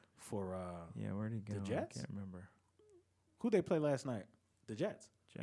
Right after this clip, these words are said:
Speaker 2: Jets, yeah.
Speaker 1: So he's something for the Jets.
Speaker 3: Wasn't the,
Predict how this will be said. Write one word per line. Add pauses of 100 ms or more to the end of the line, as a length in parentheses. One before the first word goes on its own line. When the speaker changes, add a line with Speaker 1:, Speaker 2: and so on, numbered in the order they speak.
(140)
Speaker 2:
Jets,
yeah. (1000)
Speaker 1:
So
he's
something
for
the
Jets. (1000)
Speaker 3:
Wasn't (260)
the,